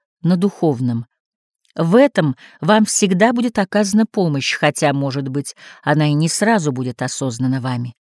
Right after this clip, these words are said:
Избегайте всякой магии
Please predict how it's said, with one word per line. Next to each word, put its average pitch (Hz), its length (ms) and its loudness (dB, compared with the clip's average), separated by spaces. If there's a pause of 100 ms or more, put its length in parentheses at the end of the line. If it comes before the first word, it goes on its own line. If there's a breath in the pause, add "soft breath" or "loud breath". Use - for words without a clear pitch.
(720 loud breath)
Избегайте 226 840 2
всякой 240 540 2
магии 233 500 2